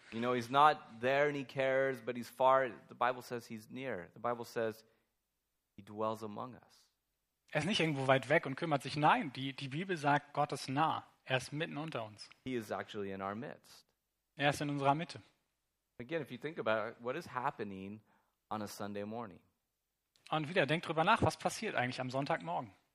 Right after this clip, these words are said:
Speaker 1: What is it that makes this significant?
Speaker 2: Was macht das Ganze hier bedeutend?
Speaker 1: Again, we're not a collection of people that have come together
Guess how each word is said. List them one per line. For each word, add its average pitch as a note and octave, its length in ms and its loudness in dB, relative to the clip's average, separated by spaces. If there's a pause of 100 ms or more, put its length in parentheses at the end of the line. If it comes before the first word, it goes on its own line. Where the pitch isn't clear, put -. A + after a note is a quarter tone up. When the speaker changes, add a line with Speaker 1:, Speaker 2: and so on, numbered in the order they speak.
Speaker 1:
What G3 100 0
is G3 140 -4
it C#3 100 0
that C3 100 -2
makes A2+ 280 -6
this A2+ 200 -8
significant? - 460 -12 (760)
Speaker 2:
Was - 340 2
macht D#3 240 0
das C#3 100 -8
Ganze D#3 240 0
hier C#3+ 140 -2
bedeutend? C#3 480 -2 (160)
Speaker 1:
Again, E3+ 160 -2
we're D3+ 100 0
not G3 160 6
a - 60 0
collection E3 420 2
of A#2 140 -4
people E3 340 -6
that A#2 120 -2
have G#2 120 -8
come D3 220 0
together A#2 580 0